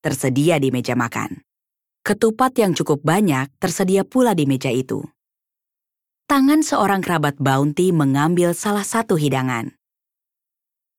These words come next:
Seluruh keluarga besar berbincang-bincang dalam ruang keluarga yang hangat.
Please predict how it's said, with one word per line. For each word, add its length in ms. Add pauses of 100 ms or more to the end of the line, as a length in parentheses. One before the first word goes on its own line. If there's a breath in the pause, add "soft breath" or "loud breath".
(120)
Seluruh 560
keluarga 500
besar 380
berbincang-bincang 1120
dalam 240
ruang 300
keluarga 480
yang 240
hangat. 400